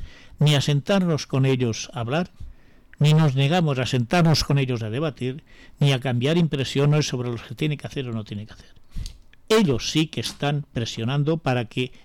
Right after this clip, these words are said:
la Consellería no nos reciba, para allá donde haya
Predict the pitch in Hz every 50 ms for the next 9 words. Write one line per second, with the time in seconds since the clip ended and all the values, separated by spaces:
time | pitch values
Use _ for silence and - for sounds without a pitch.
0 | - - _ - 139 139 131 127 - 135 123 - - 123 117 120 127 151 160 135
1 | 110 113 139 160 156 135 117 110 101 - 120 120 123 123 143 - - _ - -
2 | - - _ - - - _ _ _ - - 151 143 139 139 135 160 185 190 196
3 | 202 190 180 160 160 160 156 151 151 147 151 143 143 - -